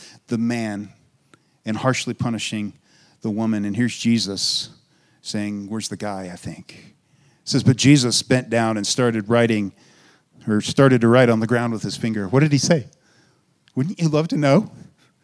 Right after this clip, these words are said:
Yeah, you and every other scholar in history. <laughs> And people have been speculating about this for two thousand years. What did Jesus write?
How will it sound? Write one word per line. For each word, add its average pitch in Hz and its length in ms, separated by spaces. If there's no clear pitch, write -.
Yeah, 120 120
you 120 240
and 123 100
every 135 200
other 123 120
scholar 127 380
in 113 60
history. 120 460
<laughs> - 60
And 208 140
people 226 260
have 220 100
been 208 140
speculating 190 640
about 170 240
this 151 220
for - 100
two 269 220
thousand 139 420
years. 127 300
What 226 140
did 247 100
Jesus 240 440
write? 220 320